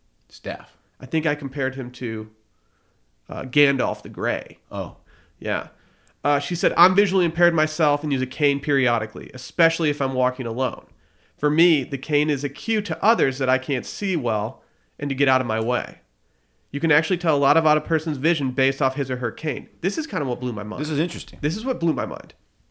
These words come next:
Speaker 2: A completely white cane signifies the user is fully blind. Okay, you got that?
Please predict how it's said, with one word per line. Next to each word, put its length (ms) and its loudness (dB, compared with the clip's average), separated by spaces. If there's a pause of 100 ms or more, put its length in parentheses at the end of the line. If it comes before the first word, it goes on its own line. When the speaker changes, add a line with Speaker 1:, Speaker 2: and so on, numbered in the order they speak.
(680)
Speaker 2:
A 100 0
completely 460 0
white 280 4
cane 440 2 (400)
signifies 680 4
the 120 -2
user 360 0
is 180 -4
fully 340 0
blind. 480 -10 (840)
Okay, 300 -2
you 80 -12
got 240 -2
that? 240 -4